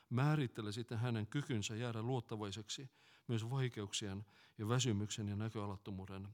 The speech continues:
ympäröimänä. Ö, ongelma on usein se, että ympäristö ja olosuhteet ja omat tuntemme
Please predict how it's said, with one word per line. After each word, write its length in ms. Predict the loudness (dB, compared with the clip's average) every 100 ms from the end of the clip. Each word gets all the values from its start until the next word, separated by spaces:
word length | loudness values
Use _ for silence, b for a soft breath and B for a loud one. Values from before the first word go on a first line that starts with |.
| -4
ympäröimänä. 720 | -2 -2 -2 -6 -8 -10 -14 -18 _ _ _ _ _ _ _ _ -20 -20 b b b b b b b -8
Ö, 540 | -2 2 0 -2 -10 -20 -20 _
ongelma 580 | 0 2 4 4 6 6
on 220 | 4 2 -6 B B
usein 280 | 0 4 4
se, 120 | 4
että 140 | 4 6
ympäristö 840 | 8 8 8 4 2 2 2 2
ja 120 | 2
olosuhteet 800 | 4 6 8 8 6 6 4 2
ja 80 | 4
omat 280 | 6 4 4
tuntemme 640 | 6 6 4 0 -4 -6